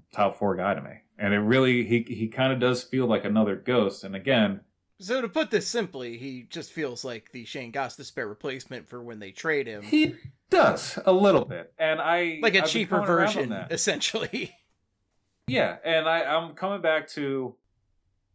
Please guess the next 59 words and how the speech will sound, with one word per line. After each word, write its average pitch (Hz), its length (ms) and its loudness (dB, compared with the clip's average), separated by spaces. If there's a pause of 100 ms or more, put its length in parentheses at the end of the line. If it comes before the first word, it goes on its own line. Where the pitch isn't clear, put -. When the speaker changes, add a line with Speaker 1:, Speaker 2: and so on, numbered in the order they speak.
(300)
Speaker 1:
like, 101 180 -10
I'm 101 140 -10
thinking 123 220 -6
of 113 80 -8
Fletcher's 113 320 -6
comments 104 340 -8
about 98 220 -12
Ghost, 95 240 -12
which 135 100 -18
really 175 160 0
don't 113 160 -4
mean 92 140 -14
shit - 240 -18
now. 82 260 -16
Like, 85 160 -20
I 110 140 -14
mean, 92 220 -18 (680)
G 135 120 2
Ms 151 60 6
Speaker 2:
I 139 60 6
mean, 120 120 0
Speaker 1:
will 107 40 0
say 107 160 4
one 101 240 4
thing 90 180 0
one 90 160 0
day, 90 240 4
and 87 80 0
then 98 140 2
literally 104 260 6
the 95 120 2
next 92 260 2
day, 85 280 0
or 131 180 6
even 113 200 6
the 98 80 2
same 101 300 2
day, 80 160 -4
go 85 160 0
ahead 85 160 -2
and 82 80 -8
trade 87 220 -4
that 78 180 -2
guy. 80 240 0
So 131 160 2
that 170 220 8
I'm 139 80 2
not 120 160 2
really 101 160 -2
hung - 140 -6
up - 40 -2
on. 294 140 8
Speaker 2:
Folks, - 360 -6 (540)
G 165 220 -2
Ms 170 280 2
lie 123 420 -6 (120)
quite 131 320 -4
a 123 60 -8
bit. 95 260 -16